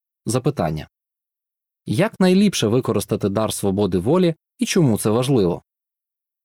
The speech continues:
Єгова не бажає, щоб йому служили з примусу.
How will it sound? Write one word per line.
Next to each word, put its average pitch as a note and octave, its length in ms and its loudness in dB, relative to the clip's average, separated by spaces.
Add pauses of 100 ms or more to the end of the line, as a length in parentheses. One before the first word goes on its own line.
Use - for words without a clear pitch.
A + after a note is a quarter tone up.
(1120)
Єгова D#3 440 2
не F#3 120 4
бажає, D3 480 2
щоб G2+ 280 -2
йому A#2 240 2
служили C3 420 0
з - 60 -8
примусу. F#2+ 520 -2